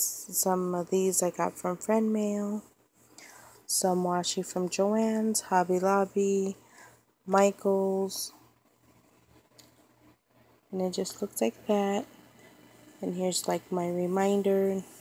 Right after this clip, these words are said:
little thing here. I got this washi from, I believe, eBay, and this one from Michaels, another sticker that I made, and it just looks like that. And these I got from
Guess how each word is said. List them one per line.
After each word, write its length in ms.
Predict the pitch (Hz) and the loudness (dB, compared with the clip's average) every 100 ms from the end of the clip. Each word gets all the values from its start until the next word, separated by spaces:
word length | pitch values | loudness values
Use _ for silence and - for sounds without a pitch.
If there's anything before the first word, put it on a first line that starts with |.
| - - _ | -20 -20 _
little 380 | 190 190 185 185 | -4 -2 0 -4
thing 380 | - 202 196 190 | -4 -2 -2 -2
here. 340 | - 202 190 | -2 -2 -2
I 60 | 185 | -4
got 240 | 180 175 | -6 -6
this 240 | 190 175 | -4 -4
washi 420 | - 180 175 - 180 | 0 0 0 -4 -6
from, 360 | - - 175 - - - - - - - | -6 -6 -6 -10 -20 -20 -20 -20 -20 -6
I 80 | - | -4
believe, 440 | 180 185 180 175 - | -2 0 0 -2 -6
eBay, 720 | - 208 214 214 214 208 208 208 - _ - - - _ - | -2 0 2 4 4 4 2 -2 -12 _ -20 -20 -20 _ -6
and 140 | 185 | -2
this 180 | 170 - | -2 -2
one 140 | 180 | -4
from 200 | 170 180 | -4 -4
Michaels, 760 | 180 196 202 - 196 196 190 - | -2 -2 -2 -2 0 0 0 -2
another 340 | 185 175 175 | 0 0 0
sticker 460 | 170 - 190 - 180 | -2 0 -2 -2 -2
that 220 | 175 170 | -2 -2
I 120 | 170 | -2
made, 560 | 170 175 185 190 185 185 - - _ _ _ _ _ _ _ _ - | -4 -4 -4 -4 -4 -8 -12 -20 _ _ _ _ _ _ _ _ -10
and 160 | 190 | -8
it 100 | 196 | -4
just 240 | 208 - - | -4 -6 -8
looks 200 | 233 277 | -4 -2
like 200 | 269 - | -2 0
that. 280 | 208 214 - - _ _ - - - - | 0 0 -4 -14 _ _ -20 -20 -20 -6
And 220 | 190 190 | -2 0
these 260 | 196 196 190 | 2 2 0
I 80 | |
got 260 | 185 185 185 | 0 0 0
from 500 | - 190 185 190 | -2 -4 -2 -4